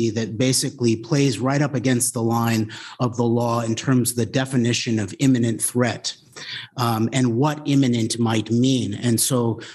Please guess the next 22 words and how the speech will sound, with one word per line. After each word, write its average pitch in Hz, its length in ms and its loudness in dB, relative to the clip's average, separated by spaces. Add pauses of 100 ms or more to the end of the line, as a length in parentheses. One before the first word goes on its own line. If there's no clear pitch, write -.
my 151 180 2
concern 143 600 2
is 120 280 0
that 120 140 0
if 127 220 -2
we're 160 140 4
using 151 480 2
these 123 260 0
same 147 320 0
kind 151 260 2
of 113 80 -2
handbooks 127 520 0
here 127 160 0
in 110 160 0
Lawrence, 123 680 0 (360)
that 127 220 0
we 139 140 2
are 123 80 2
setting 170 360 2
up 147 140 -2
a 123 60 0
situation 131 1120 0